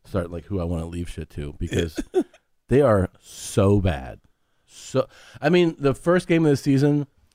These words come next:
Speaker 1: when they surprised the shit out of me going into overtime with Notre Dame,
Speaker 2: Yeah.
Speaker 1: I was like, "You know what? They'll have a good rest
Speaker 2: I
Speaker 1: of the
Speaker 2: think you
Speaker 1: season."
Speaker 2: texted me or called me, and I was like,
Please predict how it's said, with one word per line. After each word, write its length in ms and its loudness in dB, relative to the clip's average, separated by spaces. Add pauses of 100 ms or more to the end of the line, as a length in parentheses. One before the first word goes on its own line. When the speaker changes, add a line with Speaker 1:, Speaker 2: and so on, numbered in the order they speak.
(220)
Speaker 1:
when 140 0
they 120 0
surprised 480 -6
the 60 -4
shit 220 -4
out 100 2
of 60 0
me 120 0
going 240 -2
into 140 -4
overtime 400 -4
with 100 -4
Notre 200 -4
Dame, 320 -6
Speaker 2:
Yeah. 220 0
Speaker 1:
I 40 -4
was 80 -6
like, 180 -12
"You 60 -12
know 140 -4
what? 240 -4 (180)
They'll 140 -10
have 140 -6
a 40 -8
good 300 -4
rest 100 -2
Speaker 2:
I 100 4
Speaker 1:
of 120 4
the 80 4
Speaker 2:
think 80 -2
you 80 2
Speaker 1:
season." 380 0
Speaker 2:
texted 40 -10
me 60 -2
or 80 -4
called 260 0
me, 220 -12 (120)
and 120 -2
I 40 2
was 120 -4
like, 180 -6